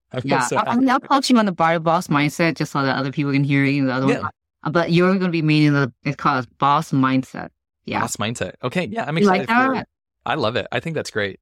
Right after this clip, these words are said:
Speaker 1: 'cause
Speaker 2: Yeah.
Speaker 1: mindset is crucial to any form of success. You have to have the mindset first and believe that you can do it because you're only gonna raise to the level of what you think you're capable
Speaker 2: What you
Speaker 1: of.
Speaker 2: believe of.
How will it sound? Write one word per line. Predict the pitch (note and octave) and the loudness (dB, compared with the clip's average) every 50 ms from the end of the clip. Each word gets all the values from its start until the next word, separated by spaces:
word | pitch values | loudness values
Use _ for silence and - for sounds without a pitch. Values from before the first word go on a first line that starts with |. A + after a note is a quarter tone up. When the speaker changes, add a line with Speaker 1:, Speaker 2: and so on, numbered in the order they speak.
| _ - | _ -12
Speaker 1:
'cause | - G#2+ | -8 -2
Speaker 2:
Yeah. | - E3 D#3 D3+ C3+ | 0 0 0 0 -2
Speaker 1:
mindset | C3 C#3+ C#3 - - | -2 -2 -4 -4 -6
is | - A#2 G#2 - | -8 -8 -8 -8
crucial | - - - B2 A2 G2+ - G2 G2 F#2+ F#2+ - - | -12 -8 -4 -4 -4 -4 -4 -6 -6 -6 -8 -10 -12
to | - - _ - | -14 -14 _ -6
any | - D3 D#3+ D#3 D3+ C#3+ C3+ | -4 -2 -2 -2 -2 -4 -6
form | - - - B2 A#2+ A2+ | -6 -6 -4 -4 -4 -4
of | A2 | -6
success. | - - - - - A2 G#2+ - - | -8 -8 -8 -2 -2 -2 -2 -2 -4
You | A2+ G#2+ | -6 -4
have | A#2+ A#2 G#2+ | -2 -4 -4
to | - - | -4 -6
have | G#2+ | -8
the | F#2+ G#2 | -8 -6
mindset | G2 F#2+ F#2+ F#2+ - - - _ | -8 -6 -6 -8 -8 -10 -12 _
first | - G2 F#2+ F#2 - A2 | -6 -6 -6 -6 -6 -6
and | A2+ G#2 | -6 -4
believe | G2 G2+ G2 G2+ G2+ - | -4 -4 -4 -4 -4 -4
that | G#2 F#2+ | -6 -6
you | G#2+ G2+ G2 | -6 -8 -10
can | - - G2 G2 G2 G2 | -8 -6 -6 -6 -6 -2
do | A2 A#2+ B2+ | -2 0 0
it | C3+ - _ _ _ _ _ _ _ _ _ _ _ _ - | 0 -2 _ _ _ _ _ _ _ _ _ _ _ _ -6
because | A#2+ - B2 A2 B2+ | -2 -2 -2 0 0
you're | B2 C3 | 0 0
only | B2+ B2 A2+ | 0 0 0
gonna | A2+ G2+ | -2 -2
raise | G2 G2+ G2+ - - | -2 -2 -4 -4 -8
to | - G#2 | -8 -6
the | G2+ G2 | -4 -2
level | G2 G2+ G2 G2+ G2 F#2+ F#2+ F#2+ | -2 -2 -2 -2 -2 -2 -2 -4
of | F2+ - | -6 -8
what | G#2 F#2+ F#2+ | -10 -10 -10
you | F#2+ G2 | -10 -14
think | - - - F#2+ - | -16 -20 -20 -16 -16
you're | - | -16
capable | - - - - - - - E3 | -16 -16 -18 -16 -16 -8 -2 0
Speaker 2:
What | E3+ D#3+ | 2 2
you | E3 | 2
Speaker 1:
of. | D#3+ D3 | 2 0
Speaker 2:
believe | D#3 D3+ F3 F#3+ F3+ C#3 | 2 2 4 4 4 4
of. | B2 A#2 A#2+ B2 | 2 -2 -2 -4